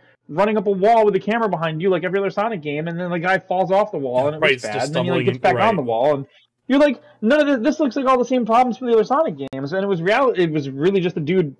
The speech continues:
Speaker 1: playing the level really poorly or something.
Speaker 2: They could have done
Speaker 1: It was
Speaker 2: no
Speaker 1: weird.
Speaker 2: promotional work up until now and just showed that trailer, and people would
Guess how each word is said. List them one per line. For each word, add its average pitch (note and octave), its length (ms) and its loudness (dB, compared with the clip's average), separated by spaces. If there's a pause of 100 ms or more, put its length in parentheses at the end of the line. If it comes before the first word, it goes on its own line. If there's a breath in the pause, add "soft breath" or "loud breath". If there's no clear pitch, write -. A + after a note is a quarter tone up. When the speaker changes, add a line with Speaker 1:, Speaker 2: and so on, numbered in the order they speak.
(340)
Speaker 1:
playing G3 420 0
the E3 140 -4
level F3+ 440 0
really D#3+ 260 2
poorly E3+ 440 2
or A#2 100 -2
something. A#2 560 -10 (100)
Speaker 2:
They F3+ 220 4
could A3+ 180 0
have E3 220 -2 (120)
done C3+ 380 -4
Speaker 1:
It - 60 -6
was B2 100 -4
Speaker 2:
no A#2+ 280 -2
Speaker 1:
weird. G#3+ 100 0
Speaker 2:
promotional C#3+ 580 -6
work A2 320 -10 (400)
up D#3+ 140 -4
until D3 300 -6
now A#2+ 260 -2
and A2 120 -12
just A#2+ 140 -8
showed B2 200 -4
that B2 140 -2
trailer, E3 460 -4 (320 loud breath)
and B2+ 140 -10
people D#3 240 -6
would C#3 40 -6